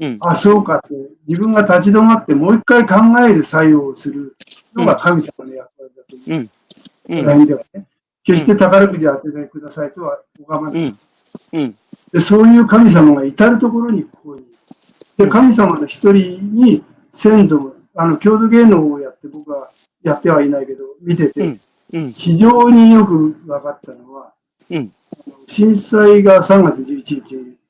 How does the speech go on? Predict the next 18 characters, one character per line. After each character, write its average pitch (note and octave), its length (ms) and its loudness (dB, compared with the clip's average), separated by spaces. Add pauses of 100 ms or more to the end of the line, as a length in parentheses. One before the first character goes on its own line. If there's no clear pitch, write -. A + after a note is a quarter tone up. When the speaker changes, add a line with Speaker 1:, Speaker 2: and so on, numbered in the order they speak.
(460)
Speaker 1:
は D3 120 -6
い。 G#2+ 100 -14
Speaker 2:
で、 D3+ 120 -6
Speaker 1:
は - 40 -10
い。 - 100 -20 (580)
Speaker 2:
四 E3 160 0
月 G3 280 4
の G3+ 320 2
何 F#3 380 0
日 D3+ 220 -6
に、 C3+ 280 -10 (420)
四 F3 140 -6
月 G3 240 -2
の F#3+ 120 0
末 F3 280 2
に E3+ 140 -2
も E3 380 -6
う - 40 -20